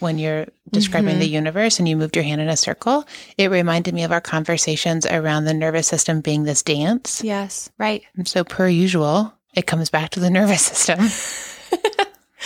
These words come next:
Speaker 2: I'm just so grateful for the poetic, the comically poetic way that they all talk about it. And they all, I'm thinking, like, Dan Siegel and Bonnie Badnock and Cozzolino, because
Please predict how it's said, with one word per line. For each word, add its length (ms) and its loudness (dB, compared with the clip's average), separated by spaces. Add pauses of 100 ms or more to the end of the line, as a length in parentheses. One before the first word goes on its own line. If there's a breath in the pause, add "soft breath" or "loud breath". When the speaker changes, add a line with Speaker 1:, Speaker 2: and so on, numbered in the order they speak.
(340 loud breath)
Speaker 2:
I'm 140 2
just 220 2
so 160 4
grateful 500 0
for 600 -2 (200)
the 100 0
poetic, 840 0
the 100 0
comically 760 0
poetic 640 -2
way 480 0
that 160 0
they 140 0
all 160 0
talk 280 -6
about 220 -6
it. 180 -6 (380)
And 160 2
they 180 4
all, 200 2
I'm 120 -2
thinking, 260 -4
like, 180 -10
Dan 240 -10
Siegel 440 2
and 100 2
Bonnie 260 0
Badnock 440 0
and 100 -4
Cozzolino, 500 0
because 560 0